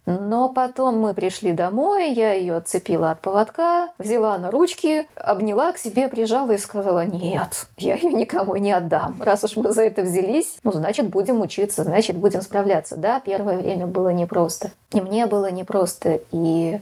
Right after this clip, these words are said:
во-первых, мы все-таки были вдвоем. Просто у супруга моего был такой график,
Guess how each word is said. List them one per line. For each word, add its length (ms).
во-первых, 500
мы 120
все-таки 460
были 240
вдвоем. 580
Просто 680
у 120
супруга 380
моего 280
был 200
такой 260
график, 580